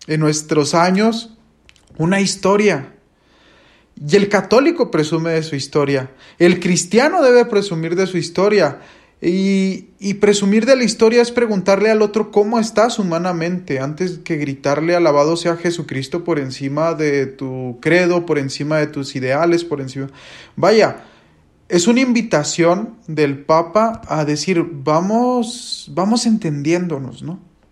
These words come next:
Vamos entendiéndonos". Ya hemos pasado, vamos por casi setenta años del Concilio Vaticano segundo, bueno, apenas vamos por los sesenta años del Concilio Vaticano segundo,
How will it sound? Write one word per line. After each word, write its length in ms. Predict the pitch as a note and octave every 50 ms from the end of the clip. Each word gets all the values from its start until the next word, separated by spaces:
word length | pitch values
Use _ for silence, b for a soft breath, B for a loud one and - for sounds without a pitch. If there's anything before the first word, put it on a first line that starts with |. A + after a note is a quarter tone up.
| _ _
Vamos 280 | - C#3+ D#3 F#3 F#3 -
entendiéndonos". 880 | F#3+ F3 E3+ D#3 C#3 C#3 C#3+ D#3+ F3 F3+ F#3 F3 D#3+ C3+ B2 C3 - B B B B B B B B B B B
Ya 420 | C#3+ C#3 F3+ F3+ F#3 G3 G3+ G3+
hemos 360 | G#3 G#3 G#3 A3 A3+ A3 A3
pasado, 1300 | - - E3 D#3+ D#3 - E3+ F3 F3+ F#3+ G3 G3 G3+ G3+ G3+ G3+ G3 F#3+ F#3 F3 E3 - - - - - _ _ - D#3 - - _ _
vamos 580 | - C#3 C#3+ C3+ C#3 C#3+ D3+ D#3+ F3 G3 F#3+
por 260 | - - F3 E3+ - -
casi 280 | - D#3+ E3 F#3 F#3+
setenta 480 | - - E3+ F3 - D#3+ E3 D#3 F#3+ F#3
años 180 | F#3+ G3 G3
del 160 | F#3 F#3 E3+ E3+
Concilio 400 | D#3 D3 C#3+ - D#3+ D#3 E3 F3
Vaticano 460 | F3+ F3+ F3+ C#3+ C3+ - C#3+ D#3 E3+
segundo, 260 | E3 D#3+ C#3+ D3+ D3+
bueno, 180 | D3 D3 D#3 D#3+
apenas 220 | D#3 D3+ D3 D#3
vamos 200 | E3 D#3+ E3 E3
por 160 | - - D3+
los 160 | C#3+ C#3 C3+
sesenta 460 | - C3 - - C#3 C#3+ D3 - D#3+ D#3
años 220 | D#3+ E3+ F3+ F3
del 160 | E3+ E3 C#3
Concilio 380 | - C3+ C3+ C3+ - C#3+ D#3 E3
Vaticano 420 | E3 E3 D#3 B2+ - C#3+ C#3 D#3
segundo, 560 | E3 D#3+ D#3+ C3+ B2+ C3+ D3+ E3 F#3 G3 -